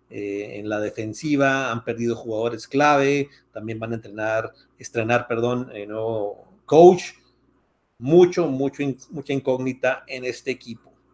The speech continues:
y una división muy complicada. Vámonos a la N F C Sur, N F C Sur, perdón. Bueno, pues los Bucaneros en el plantel general, pues sigue siendo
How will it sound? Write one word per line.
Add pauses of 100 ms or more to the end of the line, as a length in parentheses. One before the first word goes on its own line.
(120)
y
una
división
muy
complicada. (360)
Vámonos
a
la
N
F (420)
C
Sur, (140)
N
F
C
Sur,
perdón. (640)
Bueno,
pues
los
Bucaneros
en
el
plantel
general,
pues
sigue
siendo